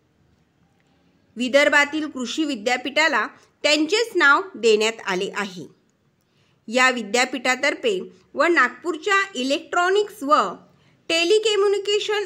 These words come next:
अभियंता संस्था यांच्या विद्यमाने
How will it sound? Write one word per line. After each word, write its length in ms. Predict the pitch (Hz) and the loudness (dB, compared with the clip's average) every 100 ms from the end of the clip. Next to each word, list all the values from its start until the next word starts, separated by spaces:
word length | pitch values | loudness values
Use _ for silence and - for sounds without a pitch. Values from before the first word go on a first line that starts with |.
| 233 | -4
अभियंता 580 | 220 262 269 269 302 311 | -4 -2 -2 -2 -2 -2
संस्था 720 | 311 220 208 - 277 175 220 _ _ _ - | -4 -4 -6 -2 -2 -2 -8 _ _ _ -6
यांच्या 540 | 254 277 285 311 277 | -2 0 0 2 2
विद्यमाने 800 | 247 214 196 277 427 320 202 185 | 2 -4 -6 0 2 2 0 -2